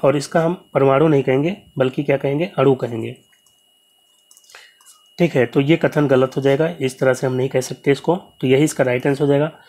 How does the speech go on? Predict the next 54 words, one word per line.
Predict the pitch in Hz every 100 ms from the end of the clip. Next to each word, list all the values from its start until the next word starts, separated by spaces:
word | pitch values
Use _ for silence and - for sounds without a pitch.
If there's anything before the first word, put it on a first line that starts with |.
| - _ _
फिर | 165
दिया | 156 156
गया | 160
है | 175 -
एक | 156 151
यौगिक | 147 135 160 165
का |
एक | 151 139
मोल, | 131 113 110 -
तो | 143 147
एक | 143 143
यौगिक | 127 131 135
का | 147
एक | 143
मोल | 120 120
भी | 131
हो | 139
सकता | 143 - 151
है, | 156 - _ _ _ _ _ _
ठीक | 185 143
है। |
तो | 120 135 131 _
सी | -
ऑप्शन | 156 147 156
इसका | 156 - 151
राइट | 131 131
आंसर | 147 147
हो | 143
गया। | 151 -
अब | 127
नेक्स्ट | 127 135 -
क्वेश्चन | 151 156
है, | 151 202 _ _ _ _ _ _ _ _ _ _ -
निम्न | 147 180
में | 175 165
से | 175 175 - -
मानव | 143 143 165
मस्तिष्क | 165 - 170 -
का | 160
वो | 135 156
हिस्सा | 151 -
कौन | 143 131
सा | 123 143
है | 151
जिसमें | 139 165 170
विचारों | 139 131 131 127 151
का | 156
संग्रह | 147 139 127 131
होता | 120 120
है? | 117 - _ _ - _ -
तो |
मानव | 143 139 143
मस्तिष्क | 160 151 - 160 -
में | 147 160